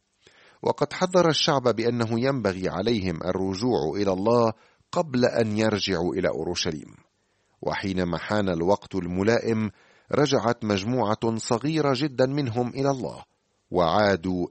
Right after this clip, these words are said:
إلى أورشليم وهم واهنو العزيمة. بدأ حزقيال خدمته بعد خمس سنوات من سبيه، وكان يبلغ من العمر آنذاك نحو ثلاثين سنة.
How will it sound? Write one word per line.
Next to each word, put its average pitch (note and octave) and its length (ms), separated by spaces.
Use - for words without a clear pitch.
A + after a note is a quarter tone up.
إلى G2+ 280
أورشليم F#2+ 800
وهم G2 460
واهنو F2+ 640
العزيمة. E2 640
بدأ C#3 340
حزقيال G#2+ 580
خدمته G2+ 640
بعد E2+ 300
خمس B2 320
سنوات F#2+ 800
من F#2 140
سبيه، C#2+ 580
وكان F#2 420
يبلغ E2 540
من E2+ 160
العمر E2 540
آنذاك F#2+ 580
نحو A2 420
ثلاثين E2 540
سنة. - 340